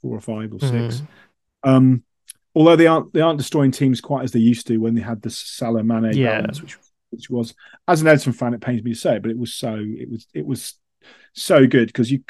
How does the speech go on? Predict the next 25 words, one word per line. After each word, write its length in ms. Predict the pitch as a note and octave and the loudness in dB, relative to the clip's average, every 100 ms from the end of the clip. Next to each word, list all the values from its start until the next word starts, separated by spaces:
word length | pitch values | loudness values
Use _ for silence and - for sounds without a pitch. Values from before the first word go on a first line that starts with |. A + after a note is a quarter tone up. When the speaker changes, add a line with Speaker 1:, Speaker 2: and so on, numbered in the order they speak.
| - | -10
Speaker 1:
you 120 | E3+ | -6
couldn't, 300 | D#3+ E3 C#3 | -2 -2 -2
you 60 | D#3 | -6
just 140 | D3 | -6
couldn't 200 | - C#3+ | -2 -2
sit 180 | - G3 | 0 0
on 100 | A#2+ | 2
one 120 | C3 | 4
of 80 | B2+ | 2
them 100 | G#2+ | -2
'cause 100 | A2 | -6
the 80 | C#3+ | -2
other 120 | C3+ | 0
guy 180 | A#2 G#2+ | 0 -2
Speaker 2:
Mm. 40 | |
Speaker 1:
would 80 | G#2 | -4
just 120 | G#2 - | -10 -12
tear 120 | G#2+ | -12
you 100 | G#2 | -12
apart. 260 | _ - _ | _ -20 _
So, 280 | - A#2+ A#2 _ _ _ _ _ - | -10 -8 -8 _ _ _ _ _ 0
um, 340 | E3+ F3+ F3 D3 _ _ _ _ - _ | 2 4 0 -4 _ _ _ _ -20 _
yeah, 200 | - A#3 F3+ | 4 6 8
so 140 | A#3 | 6
I, 100 | B3 | 4